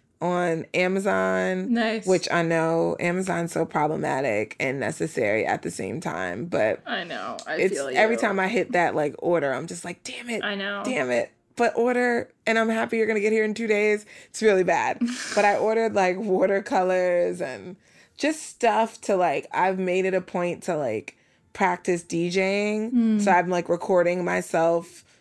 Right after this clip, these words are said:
Speaker 1: as I mix and, like,
Speaker 2: Nice.
Speaker 1: doing it outside instead of inside. I mean, the decision to come to Florida was scary.
Speaker 2: Yeah.
Speaker 1: I mean, the days before we left, I was freaking out. I was like, "Can we get tested first? Can we do this? Can
Speaker 2: I
Speaker 1: we?"
Speaker 2: remember that.
Speaker 1: Like,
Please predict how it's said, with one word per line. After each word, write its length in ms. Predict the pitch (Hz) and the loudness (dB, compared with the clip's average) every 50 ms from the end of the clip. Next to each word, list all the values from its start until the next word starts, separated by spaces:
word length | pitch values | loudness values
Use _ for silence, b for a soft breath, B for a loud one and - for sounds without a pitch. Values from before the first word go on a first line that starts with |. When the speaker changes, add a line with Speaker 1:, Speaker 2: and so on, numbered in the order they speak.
| b b - | b b 0
Speaker 1:
as 220 | - 175 175 165 | 2 2 4 4
I 160 | 180 165 170 | 2 2 0
mix 580 | 175 180 180 196 214 233 - - - - - - - | 0 2 2 2 2 0 -2 -6 -12 -16 -14 -6 -2
and, 200 | - 196 196 190 | 0 2 2 2
like, 160 | 185 180 170 | 2 0 -2
Speaker 2:
Nice. 80 | 170 - | -4 -2
Speaker 1:
doing 320 | - 170 175 180 180 175 180 | -2 0 0 2 0 0 0
it 120 | 180 180 - | 0 0 0
outside 840 | - 151 170 175 - - - - 254 262 262 247 247 240 233 220 208 | 0 -2 -2 -2 -4 -6 -4 -2 0 2 2 2 2 2 2 0 0
instead 360 | 185 175 170 - - 165 160 | -2 -4 -4 -4 -2 0 0
of 120 | 170 170 - | 0 -2 -2
inside. 840 | - 247 277 302 285 220 - 240 233 226 220 214 208 208 202 202 185 b b b b _ - - | -2 -2 -2 -2 -4 -4 -4 -2 -2 0 0 0 0 0 0 -2 -4 b b b b _ -2 0
I 80 | - 202 | 2 2
mean, 120 | 202 202 | 2 2
the 100 | 196 196 | 2 2
decision 480 | 185 196 190 - 208 208 202 214 208 202 | 0 -2 -2 0 0 0 0 0 -2 -2
to 80 | - 190 | -2 -2
come 220 | - - 175 175 165 | -2 -2 -2 -2 -2
to 120 | - 160 | -2 -4
Florida 680 | 156 - - 180 185 185 180 180 180 180 180 170 170 170 b b b b b b b b _ | -4 0 2 2 4 4 4 2 2 2 2 0 -2 -4 b b b b b b b b _
was 160 | - 202 190 | 2 2 2
scary. 640 | - - - - 175 170 190 214 220 190 - - - 233 | 0 -2 -2 2 2 4 4 4 2 2 0 0 0 0
Speaker 2:
Yeah. 200 | 208 202 202 220 | 0 2 2 4
Speaker 1:
I 100 | - 180 | 4 4
mean, 160 | 180 180 180 | 2 2 0
the 80 | 180 180 | 0 0
days 440 | 180 180 175 180 190 196 202 208 196 | 2 2 2 4 4 4 2 0 -2
before 360 | 202 190 - - 190 180 180 | -4 -4 0 2 4 4 4
we 140 | 180 180 180 | 4 4 2
left, 480 | 175 151 127 147 196 254 285 - - b b b b b b b _ - | 2 2 4 4 2 2 0 -4 -10 b b b b b b b _ 2
I 140 | 190 220 | 4 4
was 100 | 214 190 | 4 4
freaking 340 | - - 202 190 185 190 170 | 2 -2 -4 -2 0 0 0
out. 220 | 175 175 160 - - | 2 0 0 0 2
I 40 | - | 2
was 100 | 190 180 | 2 2
like, 80 | 180 | 2
"Can 140 | 180 - 269 | 0 -2 -2
we 60 | 370 359 | 0 2
get 120 | 381 - | 0 0
tested 360 | - - 240 233 - 240 220 | 2 0 -2 0 -2 -4 -4
first? 320 | - 233 226 220 220 220 - | -2 0 0 0 -2 -2 -6
Can 140 | - 220 226 | -6 -4 -2
we 80 | 247 277 | -2 -4
do 180 | 233 226 214 | -2 -2 0
this? 220 | 208 208 202 202 208 | 2 2 2 0 -2
Can 160 | - 226 214 | -2 -2 0
Speaker 2:
I 20 | |
Speaker 1:
we?" 40 | 208 | 0
Speaker 2:
remember 280 | 202 196 190 202 220 214 | 0 -2 -4 -4 -6 -6
that. 140 | 175 160 | -4 -2
Speaker 1:
Like, 100 | 160 185 | -2 -2